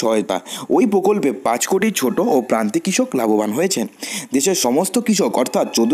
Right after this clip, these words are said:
দশমিক পাঁচ কোটি কৃষককে প্রকল্পে এখন সামিল করল মোদী সরকার। প্রকল্প চালাতে রাজকোষে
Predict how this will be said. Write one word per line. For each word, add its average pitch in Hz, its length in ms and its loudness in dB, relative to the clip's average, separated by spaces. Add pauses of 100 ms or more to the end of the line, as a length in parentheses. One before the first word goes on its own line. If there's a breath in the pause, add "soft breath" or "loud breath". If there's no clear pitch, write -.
দশমিক 190 400 2
পাঁচ 120 220 0
কোটি 196 260 2
কৃষককে 196 380 0 (340 loud breath)
প্রকল্পে 202 420 2 (120)
এখন 135 240 0 (120)
সামিল 135 340 2
করল 190 180 4 (340)
মোদী 120 320 2
সরকার। 160 280 2 (300 loud breath)
প্রকল্প 214 340 2 (140)
চালাতে 135 320 2
রাজকোষে 104 500 0